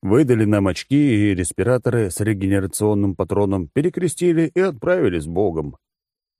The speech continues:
На планете Валенсия не было микробов. Температура скакала, но была не запредельной. Не хватало только кислорода для нормального, бодрого функционирования.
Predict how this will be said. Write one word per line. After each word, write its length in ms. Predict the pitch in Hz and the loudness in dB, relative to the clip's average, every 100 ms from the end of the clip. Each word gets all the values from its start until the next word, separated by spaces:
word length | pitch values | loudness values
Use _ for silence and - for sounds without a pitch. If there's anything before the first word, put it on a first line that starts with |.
| _ _ - | _ _ -6
На 140 | 80 | -4
планете 480 | 98 123 147 135 135 | 0 2 2 2 2
Валенсия 580 | 127 127 127 104 120 110 | 2 2 0 0 -2 0
не 220 | 98 101 | 0 0
было 180 | 82 85 | -2 -2
микробов. 600 | 78 - 87 78 - - _ _ _ _ _ - | -4 -4 -4 -4 -8 -18 _ _ _ _ _ -4
Температура 500 | 107 139 151 180 165 | 0 2 2 2 0
скакала, 720 | - 131 - 123 107 80 62 _ | 0 -4 0 0 0 -2 -8 _
но 220 | - 92 | -4 -2
была 240 | 110 117 113 | 2 2 2
не 100 | 107 | 0
запредельной. 760 | 95 101 120 135 120 80 67 _ _ _ _ - | -2 -4 -2 0 0 -2 -8 _ _ _ _ -4
Не 120 | 113 | -2
хватало 400 | 160 160 160 156 | 0 0 2 0
только 340 | 147 139 135 | 0 0 -2
кислорода 640 | - 120 117 120 151 117 95 | -4 -2 0 2 0 0 -2
для 160 | 76 | -2
нормального, 680 | 80 78 82 107 92 80 73 | -4 -2 0 0 0 -2 -4
бодрого 600 | 67 67 110 95 101 92 | -6 -2 -2 0 0 0
функционирования. 920 | 76 110 85 101 92 104 82 69 55 | -2 -4 -2 -2 0 0 -2 -4 -10